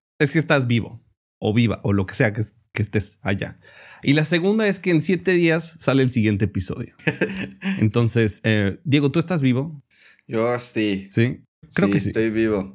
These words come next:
Speaker 2: Me avivaría más el café.
Speaker 1: <laughs> Sí, creo que yo estoy
Speaker 2: Pero
Speaker 1: demasiado vivo.
Speaker 2: <laughs> Pero de
Speaker 1: Mm,
Speaker 2: que
Speaker 1: mm.
Speaker 2: ando coleando, ando coleando.
Speaker 1: <laughs> Andas vivito y culeando.
Speaker 2: Exacto.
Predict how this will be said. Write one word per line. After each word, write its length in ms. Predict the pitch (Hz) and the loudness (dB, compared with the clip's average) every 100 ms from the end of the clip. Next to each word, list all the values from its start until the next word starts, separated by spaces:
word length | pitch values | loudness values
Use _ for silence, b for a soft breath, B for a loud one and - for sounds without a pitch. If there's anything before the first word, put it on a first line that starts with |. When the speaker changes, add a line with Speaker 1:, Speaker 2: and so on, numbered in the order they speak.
| 117 | -10
Speaker 2:
Me 100 | - 113 | 0 0
avivaría 540 | 117 123 123 127 139 | 2 2 2 4 2
más 500 | 143 147 151 - - 98 | 2 0 0 -4 -6 -8
el 140 | 95 | -6
café. 420 | 95 - 101 95 95 | -6 -4 -2 -2 -4
Speaker 1:
<laughs> 60 | - - 139 - B B B 104 - | -10 -4 -4 -4 B B B -20 -14
Sí, 300 | - 110 104 | -4 -2 -2
creo 180 | 123 123 | -4 -2
que 320 | 151 143 127 | 2 2 2
yo 140 | 113 | 0
estoy 160 | 113 98 | 0 2
Speaker 2:
Pero 140 | 120 | 2
Speaker 1:
demasiado 460 | 110 107 107 107 101 | 2 2 2 0 0
vivo. 300 | 98 87 - _ | -2 -4 -8 _
Speaker 2:
<laughs> 120 | - - 165 208 196 196 - - B B 170 160 B | -6 0 2 4 2 2 -2 -6 B B -14 -14 B
Pero 260 | - 160 175 | 2 6 6
de 160 | 113 107 | 4 0
Speaker 1:
Mm, 20 | |
Speaker 2:
que 680 | 143 135 104 101 101 98 - | 4 4 4 0 -2 -4 -4
Speaker 1:
mm. 40 | |
Speaker 2:
ando 300 | 113 123 123 | -4 -2 -4
coleando, 520 | 117 98 98 98 101 101 | -4 -2 -2 -2 -4 -6
ando 300 | 101 95 98 | -4 -6 -6
coleando. 600 | 85 85 85 80 82 139 139 | -8 -6 -8 -10 -2 0 2
Speaker 1:
<laughs> 200 | 180 175 | 0 0
Andas 480 | 131 151 147 127 120 | 0 2 2 0 0
vivito 460 | 131 139 151 185 160 | 2 2 2 0 0
y 80 | 110 - | 0 -2
culeando. 720 | 123 113 113 104 98 98 - _ 135 - | 0 2 2 0 -4 -10 -16 _ 2 4
Speaker 2:
Exacto. 640 | 196 - 202 196 185 98 | 4 4 2 2 0 0